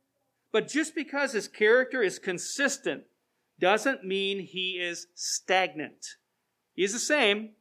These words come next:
yesterday, today, tomorrow, but that doesn't mean he's stagnant. God is alive and in motion, and he's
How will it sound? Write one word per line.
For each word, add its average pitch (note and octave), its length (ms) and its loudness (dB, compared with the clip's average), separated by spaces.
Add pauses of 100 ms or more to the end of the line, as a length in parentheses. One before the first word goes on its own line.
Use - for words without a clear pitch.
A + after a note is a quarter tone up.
(100)
yesterday, F#3 460 -2
today, E3 320 2
tomorrow, E3+ 340 0 (320)
but D#3+ 220 0
that F3+ 220 2
doesn't G3+ 300 0
mean G3+ 400 0 (240)
he's F#3 280 -10
stagnant. G3 580 -4 (960)
God G3 360 4
is F#3 120 -4
alive D#3+ 760 -2 (340)
and E3+ 180 -4
in D3+ 220 -8
motion, G#3+ 600 -2 (340)
and D#3+ 80 -8
he's D#3+ 160 -8